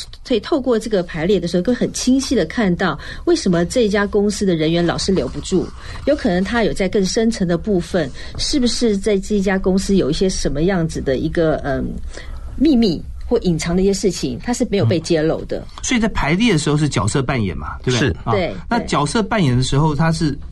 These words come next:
Speaker 2: 怎么样挑选这个角色？是现在正在做这件事情当做这个角色扮演，还是挑一个完全以前不是做这件事情的人来做？
Speaker 1: 呃，对我们来讲，其实这个代表他只是一个媒介一样，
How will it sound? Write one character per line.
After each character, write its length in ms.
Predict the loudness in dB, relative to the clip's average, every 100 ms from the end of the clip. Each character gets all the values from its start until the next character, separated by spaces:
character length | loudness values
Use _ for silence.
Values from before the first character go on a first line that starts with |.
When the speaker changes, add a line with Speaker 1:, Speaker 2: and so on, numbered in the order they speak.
| -8
Speaker 2:
怎 180 | -2
么 100 | 2
样 140 | 2 2
挑 280 | 0 0 2
选 180 | 2
这 80 | 2
个 60 | 2
角 180 | 0 0
色？ 240 | -2 -2 -4 -6
是 120 | 0
现 220 | 0 2 2
在 100 | 2
正 240 | 2 2
在 160 | 4 2
做 240 | 2 2
这 120 | 2
件 80 | 2
事 180 | 2 4
情 260 | 4 4 0 -6 -6
当 200 | 0 4
做 220 | 4 4
这 80 | 2
个 60 | 0
角 120 | 0
色 140 | 0
扮 140 | 0 0
演， 40 |
还 120 | 0
是 200 | 2 2 0 -8 -18
挑 300 | -6 0 2
一 80 | 2
个 280 | 2 0 -2 -12 -10
完 180 | -2 -2
全 180 | 0 0
以 60 | 2
前 140 | 0
不 140 | 0
是 140 | 2 2
做 180 | 2 2
这 120 | 2
件 120 | 0
事 140 | 0
情 180 | -2 -2
的 60 | -2
人 80 | -2
来 100 | -4
做？ 240 | -6 -4 0
Speaker 1:
呃， 160 | 2 2
对 140 | 2
我 60 | 4
们 80 |
来 140 | 2 2
讲， 180 | 0 0
其 180 | 0
实 320 | -2 0 -2 -4 -10 -14 -16 -12
这 140 | -4 0
个 120 | 2 0 -2 -4
代 220 | -2 0
表 240 | 0 -2 -2
他 240 | -4 -2 -2
只 180 | -4
是 140 | -2 0
一 60 |
个 120 | 2 0
媒 220 | 0 -2
介 240 | 0 0
一 100 | 0
样， 180 | -2 -4